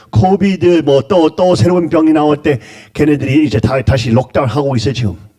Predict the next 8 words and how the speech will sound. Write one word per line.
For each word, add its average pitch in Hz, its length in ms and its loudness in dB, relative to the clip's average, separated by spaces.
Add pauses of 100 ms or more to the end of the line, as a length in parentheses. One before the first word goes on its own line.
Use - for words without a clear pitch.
(180)
중국에. 110 580 -2 (680)
록다운 175 400 0
하려고 175 340 0
하는데, 175 540 0 (1300)
아니, 294 280 0 (140)
어제, 196 420 2
어제 185 260 0
그저께인가 170 640 -2